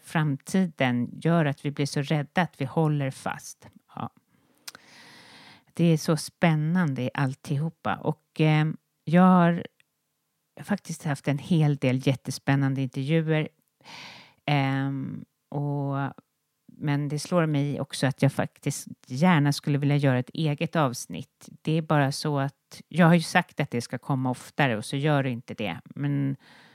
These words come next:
den här lågkonjunkturen typ, den, och allt vad som händer, det liksom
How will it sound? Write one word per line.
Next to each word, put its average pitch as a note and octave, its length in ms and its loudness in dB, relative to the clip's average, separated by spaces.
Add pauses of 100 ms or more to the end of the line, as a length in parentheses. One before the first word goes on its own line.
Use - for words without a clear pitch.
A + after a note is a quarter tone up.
(280)
den C#3+ 160 -4
här C#3+ 100 0
lågkonjunkturen D#3 1300 0
typ, - 240 -10 (560)
den, D3+ 520 -2 (180)
och C#3+ 180 -2
allt C3 200 -4
vad C3+ 140 -6
som D3+ 160 -8
händer, C3+ 220 -2
det D3 80 -6
liksom C#3+ 380 -4